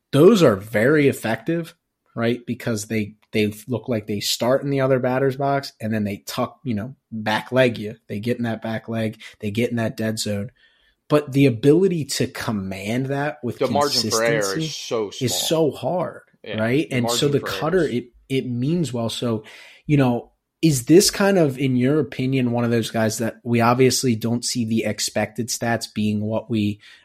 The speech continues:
Speaker 1: are accustomed to with a guy who's has a two point eight eight E R A on his career? We're not just talking about in a year-to-year basis. This is a guy who's been great his whole career when he's been on the mound,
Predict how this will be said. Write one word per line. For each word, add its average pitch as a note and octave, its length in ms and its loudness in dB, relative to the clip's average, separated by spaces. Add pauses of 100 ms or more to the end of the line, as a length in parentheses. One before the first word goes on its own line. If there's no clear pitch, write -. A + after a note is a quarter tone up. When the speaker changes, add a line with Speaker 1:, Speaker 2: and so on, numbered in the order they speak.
(120)
Speaker 1:
are G#2 260 0
accustomed A#2+ 640 -2
to C3+ 200 0
with C3 200 -2
a G#2+ 40 -4
guy A2 200 -2
who's G#2+ 260 -4 (220)
has G#2+ 240 -2
a G2 40 -4
two - 300 -6
point A#2 380 -4
eight A2+ 260 -4
eight G#2+ 300 -2
E G#2 120 -4
R G2+ 220 -4
A A2 280 -2 (160)
on G#2 420 -4 (100)
his - 260 -8
career? A#2 720 -2 (280)
We're A2 80 -4
not G2+ 140 0
just - 160 -4
talking G#2+ 340 -4
about G2+ 280 -4
in G#2 120 -4
a G2 40 -6
year-to-year G#2 800 -4
basis. C3 540 -6
This G#2+ 140 -4
is G#2 140 -6
a G2+ 40 -10
guy G2+ 220 -4
who's G2+ 100 -6
been G#2 240 -10
great G#2 560 -6
his A2 180 -8
whole A2 220 -4
career G#2+ 440 -6
when A#2 160 -2
he's G2+ 140 -4
been A2+ 180 -4
on A2 140 -2
the G#2 80 -6
mound, A2+ 500 -4